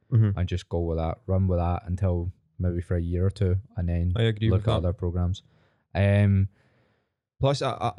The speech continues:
Speaker 1: I think only tr-, training for a year isn't long. Like, if you
Speaker 2: No.
Speaker 1: break it down, uh, so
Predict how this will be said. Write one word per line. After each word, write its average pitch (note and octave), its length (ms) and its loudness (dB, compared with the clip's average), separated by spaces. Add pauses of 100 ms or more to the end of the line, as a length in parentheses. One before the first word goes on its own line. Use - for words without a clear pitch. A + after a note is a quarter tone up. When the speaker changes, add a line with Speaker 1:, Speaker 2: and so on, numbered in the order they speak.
Speaker 1:
I - 40 2
think C#3+ 420 -4 (240)
only A#2+ 480 4 (340)
tr-, - 100 -4 (100)
training B2+ 300 2
for A#2+ 120 -2
a G#2+ 100 2
year A2+ 380 2
isn't A#2 300 0
long. G#2 300 2 (600)
Like, A#2 160 -2
if A#2+ 140 0
you A#2+ 80 6
Speaker 2:
No. G#2 60 2
Speaker 1:
break A#2 200 4
it A2+ 140 -2
down, A#2 300 2 (440)
uh, A#2 280 2 (100)
so A#2 360 2